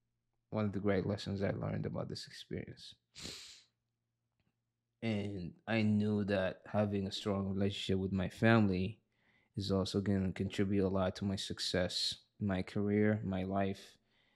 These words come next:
in my afterlife. Uh, more, more importantly,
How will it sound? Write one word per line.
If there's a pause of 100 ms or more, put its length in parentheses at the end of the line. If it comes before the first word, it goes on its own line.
(100)
in
my
afterlife. (1040)
Uh, (320)
more, (320)
more
importantly,